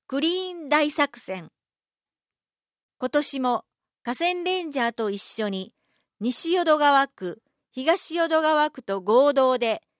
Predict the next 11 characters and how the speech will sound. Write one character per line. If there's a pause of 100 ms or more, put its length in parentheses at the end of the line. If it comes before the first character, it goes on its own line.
(280)
河
川
敷
の
お
掃
除
を
し
ま
す。